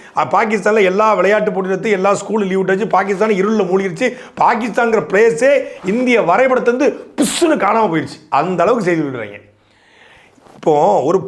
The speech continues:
போர்னா ரெண்டு பக்கமும் பாதிப்பு இருக்கும், இந்த பக்கமும் பாதிப்பு இருக்கும், அந்த பக்கம் பாதிப்பு இருக்கும். இந்த பக்கம் ராணுவ வீரர்கள் மரணம் அடைவாங்க, அந்த பக்கம் ராணுவ வீரர்கள் மடி-, மரணம் அடைவாங்க. இந்த பக்கமும் பொதுமக்கள் சாவாங்க, அந்த பக்கமும் பொதுமக்கள் சாவாங்க. ஒரு போரை எப்படி கொண்டாடிட்டு இருக்கான் பாருங்க.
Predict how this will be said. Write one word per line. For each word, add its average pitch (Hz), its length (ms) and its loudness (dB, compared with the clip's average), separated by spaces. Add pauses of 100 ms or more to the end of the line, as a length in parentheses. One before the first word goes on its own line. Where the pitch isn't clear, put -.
போர்னா 185 600 2
ரெண்டு 220 320 0
பக்கமும் 240 320 0
பாதிப்பு 202 340 -2
இருக்கும், 139 300 -4 (720)
இந்த 170 180 0
பக்கமும் 214 320 0
பாதிப்பு 208 220 0
இருக்கும், 202 240 2
அந்த 208 180 0
பக்கம் 214 200 -2
பாதிப்பு 190 280 0
இருக்கும். 131 300 -4 (420)
இந்த 170 140 0
பக்கம் 220 240 2
ராணுவ 208 240 2
வீரர்கள் 202 300 2
மரணம் 190 160 -2
அடைவாங்க, 196 280 0
அந்த 202 220 0
பக்கம் 214 240 2
ராணுவ 196 220 2
வீரர்கள் 185 260 0
மடி-, 165 220 0
மரணம் 165 240 0
அடைவாங்க. 127 300 -2 (360)
இந்த 185 200 0
பக்கமும் 233 320 0
பொதுமக்கள் 214 380 0
சாவாங்க, 190 320 0
அந்த 220 260 0
பக்கமும் 220 280 -2
பொதுமக்கள் 208 380 0
சாவாங்க. 151 280 0 (240)
ஒரு 208 260 2
போரை 262 500 2
எப்படி 220 240 0
கொண்டாடிட்டு 262 400 0
இருக்கான் 202 200 -2
பாருங்க. 123 360 -4